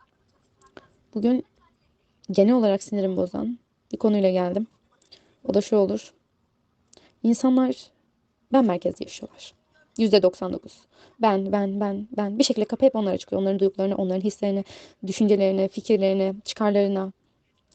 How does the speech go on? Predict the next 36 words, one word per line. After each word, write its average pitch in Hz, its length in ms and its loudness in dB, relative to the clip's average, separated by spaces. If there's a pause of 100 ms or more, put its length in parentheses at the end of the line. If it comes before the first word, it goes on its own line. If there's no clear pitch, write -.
(500)
Bir 320 40 2
şekilde 214 200 4
kapı 240 180 -4
herkesin 240 340 -4
kendisine 202 340 -4
çıkıyor. - 260 -6 (160)
E, 220 80 2
olması 233 280 2
gereken 214 320 0
de 185 40 4
o 190 60 -2
günün 196 140 -2
sonunda 101 240 -4
yatarken 196 380 -2
çünkü 220 300 -6 (440)
kendimizle 220 480 2
yatıyoruz. - 400 -2 (140)
<laughs> 214 140 -6
Kendi 185 200 -2
düşüncelerimize, 190 500 -2
kendi 202 200 0
çıkarlarımıza. 180 600 -2 (680)
Ee, 202 260 4
peki 254 180 4
arada 262 160 6
kaynayanlar, 226 640 -4 (720)
onlara 240 220 6
ne 208 80 2
oluyor? 196 260 0 (680)
Onu 247 140 4
bilmiyorum 185 300 2
işte. 185 260 -6 (720)
O 254 80 2
beni 226 120 2
çok 220 180 -2
kızdırıyor. 190 380 0